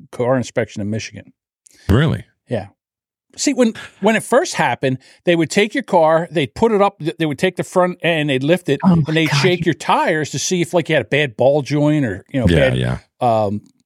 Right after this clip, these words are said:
Speaker 1: you know, control arm or something like that. I mean, they actually inspected your car. They don't do that anyway. They don't really,
Speaker 3: No.
Speaker 1: I don't get,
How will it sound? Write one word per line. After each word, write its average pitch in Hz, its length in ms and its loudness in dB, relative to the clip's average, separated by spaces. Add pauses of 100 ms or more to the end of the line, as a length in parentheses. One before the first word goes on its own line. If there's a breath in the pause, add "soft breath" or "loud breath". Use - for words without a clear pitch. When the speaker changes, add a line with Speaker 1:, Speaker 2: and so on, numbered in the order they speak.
Speaker 1:
you 139 160 -2
know, 107 80 -4
control 151 420 0
arm 156 200 4
or 135 40 0
something 151 320 -2
like 151 200 0
that. 156 320 0 (260 loud breath)
I 185 60 4
mean, 190 140 0
they 226 120 2
actually 247 320 0
inspected 190 480 -4
your 156 80 -14
car. 208 320 -2
They 220 140 0
don't 247 180 0
do 262 160 2
that 269 160 0
anyway. 113 260 -2
They 165 60 0
don't 233 180 0
really, 185 200 2
Speaker 3:
No. 170 200 6
Speaker 1:
I 151 100 4
don't 170 140 2
get, - 140 -12